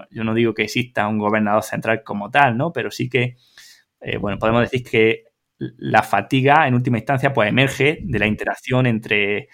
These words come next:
los diferentes sistemas, eh, la mente, el entorno o, o los objetivos de, de la tarea. Al final,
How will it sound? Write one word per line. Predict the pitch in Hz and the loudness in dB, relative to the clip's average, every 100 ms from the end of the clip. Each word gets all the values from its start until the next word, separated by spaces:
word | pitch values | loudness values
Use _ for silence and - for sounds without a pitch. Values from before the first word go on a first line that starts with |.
| - _ - | -20 _ -4
los | 107 | -2
diferentes | 107 110 110 110 | 0 0 -2 -2
sistemas, | - 110 - 139 135 139 147 127 - - _ | -8 -8 2 2 4 4 4 0 -12 -20 _
eh, | - - - _ _ | -14 -14 -14 _ _
la | 113 107 98 - - _ | -6 -6 -6 -12 -16 _
mente, | - 123 131 127 131 | 0 4 4 4 4
el | 120 | 4
entorno | 104 110 123 131 135 | -2 0 2 2 2
o, | 143 110 110 | 0 -2 -2
o | |
los | 98 | -2
objetivos | 101 - 113 113 110 | -2 -4 -2 -2 -2
de, | 101 110 | -6 -10
de | 101 | -10
la | 95 | -10
tarea. | 98 98 95 - _ _ _ _ _ _ - - - - - - | -8 -6 -6 -8 _ _ _ _ _ _ -20 -20 -20 -20 -20 -8
Al | 113 | -4
final, | 117 123 147 175 - | 0 4 6 6 2